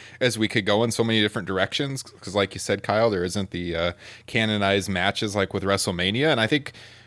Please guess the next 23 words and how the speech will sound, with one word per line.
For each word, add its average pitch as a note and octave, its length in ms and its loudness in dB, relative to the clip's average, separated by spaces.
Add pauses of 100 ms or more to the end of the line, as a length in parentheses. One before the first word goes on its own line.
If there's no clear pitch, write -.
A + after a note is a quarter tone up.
we're C3 100 4
already F3 200 4
seeing F#3 220 2
that D3+ 140 2
play D#3+ 220 2
out F3+ 120 4
in C3 80 -2
the A2+ 40 0
first D3+ 300 0
round D3+ 260 0
here F#2+ 220 2
because G2+ 520 2 (240)
<laughs> - 200 -16
our C#3 100 0
picks - 380 -2
in C#3 80 0
some E3 180 2
ways C3+ 240 2
maybe A#2+ 220 2
surprised B2+ 500 0
a A2 60 4
little C#2+ 240 -2
bit. B1+ 220 -4